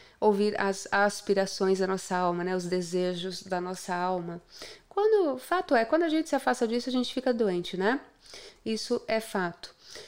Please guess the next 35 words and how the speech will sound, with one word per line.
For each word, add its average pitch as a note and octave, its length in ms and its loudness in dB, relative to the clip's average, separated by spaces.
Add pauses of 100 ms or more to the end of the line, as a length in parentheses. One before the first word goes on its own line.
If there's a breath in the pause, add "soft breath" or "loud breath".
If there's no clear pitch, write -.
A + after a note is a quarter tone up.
(160 loud breath)
Também C#4+ 320 4
teremos C4+ 420 2
convidados A3 600 2
especiais G#3+ 720 2
em G#3+ 80 6
episódios G3 540 2
pontuais, G#3+ 720 2
altamente B3 840 2
gabaritados, G3+ 960 0
que C4+ 120 -2
trarão B3+ 440 4
ao C4+ 120 2
nosso G#3+ 260 2
conhecimento A3 560 0
suas A#3 220 0
experiências G#3+ 920 -2
e C4 120 -2
know-how G#3+ 600 4 (380 loud breath)
dentro B3+ 500 0
das A#3+ 160 2
suas A3 200 2
áreas G#3 240 2
do G#3+ 80 0
saber, F#3 440 -2 (200)
tá? F3+ 120 -10 (600)
Ou G3+ 120 6
seja, F3+ 480 -2 (380 loud breath)
só G#3+ 160 2
vai G#3 140 4
ter A3+ 140 4
fera G3+ 280 2
aqui G#3 180 0
nesse G3+ 200 2
podcast, G3 640 -2
tá? G3 180 2